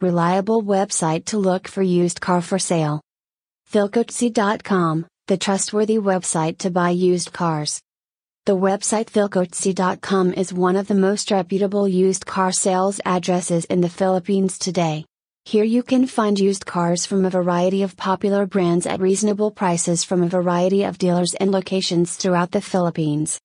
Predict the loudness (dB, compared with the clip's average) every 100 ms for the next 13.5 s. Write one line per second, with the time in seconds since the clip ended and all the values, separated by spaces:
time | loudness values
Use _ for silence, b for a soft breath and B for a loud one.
0 | _ _ _ -6 0 2 0 0 0 0
1 | -2 -4 -8 _ 0 2 0 -2 -2 2
2 | 2 2 2 2 0 0 0 0 0 0
3 | 0 0 0 0 -2 -2 2 2 2 2
4 | 0 0 0 -2 -4 -2 0 0 0 -2
5 | 0 -2 0 -2 -2 -2 0 -2 -2 -2
6 | -4 0 2 2 2 0 0 -2 0 0
7 | 0 0 0 -2 -4 0 2 2 0 0
8 | 0 0 0 0 0 0 -2 -2 -6 _
9 | _ _ -4 0 2 2 2 2 2 0
10 | 0 -2 0 0 2 0 0 -2 0 0
11 | 0 0 -2 0 -2 0 0 0 0 0
12 | -2 -2 -2 0 0 0 0 0 0 -2
13 | -2 -2 -2 -6